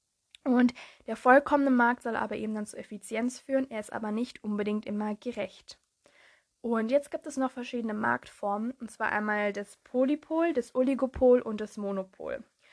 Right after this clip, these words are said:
Und für einen vollkommenen Markt ist natürlich die Marktform Polypol sehr, sehr gut, weil da gibt es viele Anbieter. Das heißt, ähm, die Nachfrager können sich entscheiden, ähm, zu welchem Anbieter sie kommen möchten. Es gibt nämlich ganz viel Wettbewerb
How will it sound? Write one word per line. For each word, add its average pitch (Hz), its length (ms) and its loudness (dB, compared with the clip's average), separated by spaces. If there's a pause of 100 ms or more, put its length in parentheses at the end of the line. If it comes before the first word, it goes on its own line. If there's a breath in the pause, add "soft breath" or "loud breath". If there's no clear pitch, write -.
(200 loud breath)
Und 226 140 -10
für - 120 0
einen 240 180 2
vollkommenen 285 640 4
Markt 226 260 0
ist - 120 -10
natürlich 214 580 -6
die 208 100 -14
Marktform 208 560 -2
Polypol 214 600 0
sehr, 214 140 -2
sehr 214 140 2
gut, 214 420 -4
weil 202 120 -4
da 202 100 -2
gibt - 220 -12
es - 160 -10
viele 247 300 0
Anbieter. 196 640 -4 (520 loud breath)
Das - 180 -10
heißt, 220 540 2
ähm, 208 440 -6
die 226 100 -8
Nachfrager 226 600 2
können 226 220 -8
sich 214 240 -8 (280 loud breath)
entscheiden, 233 680 0
ähm, 214 240 -8
zu - 120 -18
welchem 208 240 -10
Anbieter 208 400 -8
sie 208 140 -12
kommen 277 300 2
möchten. 262 400 -2
Es 226 160 -8
gibt - 200 -10
nämlich 208 240 -6
ganz 220 280 -8
viel 202 120 -16
Wettbewerb 214 640 -4